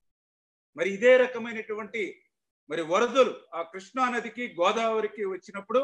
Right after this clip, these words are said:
మరి ఆ రోజు కూడా అంతే, ముఖ్యమంత్రి మరి జగన్మోహన్ రెడ్డి గారు ఆ యొక్క వరద కష్టాలను కానీ, ప్రజల కష్టాలను కానీ పట్టించుకోకుండా, లాస్ట్ ఇయర్ ఏం చేశారో మనందరం కూడా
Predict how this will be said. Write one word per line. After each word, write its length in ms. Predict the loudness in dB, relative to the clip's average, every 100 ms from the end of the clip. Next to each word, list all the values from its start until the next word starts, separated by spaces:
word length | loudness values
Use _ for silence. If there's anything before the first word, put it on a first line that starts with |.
| -2 _ _ _ _ _
మరి 100 | -2 2
ఆ 120 | 6
రోజు 260 | 8 6 0
కూడా 220 | -6 -2
అంతే, 220 | -2 -2 -6
ముఖ్యమంత్రి 580 | -6 -10 -10 -10 -10 -10 -12 _ -12
మరి 140 | -10
జగన్మోహన్ 520 | -4 -4 -4 -4 -4 -2
రెడ్డి 300 | -6 -4 -2
గారు 260 | 2 2 0 -6 _ _ _ -4
ఆ 60 |
యొక్క 220 | -4 0 0 2 -2 -6 -2
వరద 280 | 0 4 2 2
కష్టాలను 420 | -4 -4 -6 -4
కానీ, 160 | -6
ప్రజల 380 | -6 -8 2 2
కష్టాలను 480 | 4 -4 -6 -8 -6
కానీ 120 | -10 -10
పట్టించుకోకుండా, 720 | -10 -12 -12 -10 -10 0 4 4 2 -4 _ _
లాస్ట్ 300 | 0 0 0 0
ఇయర్ 140 | 4
ఏం 140 | 4 6
చేశారో 280 | 4 4 2
మనందరం 380 | 2 0 2 2
కూడా 160 | 2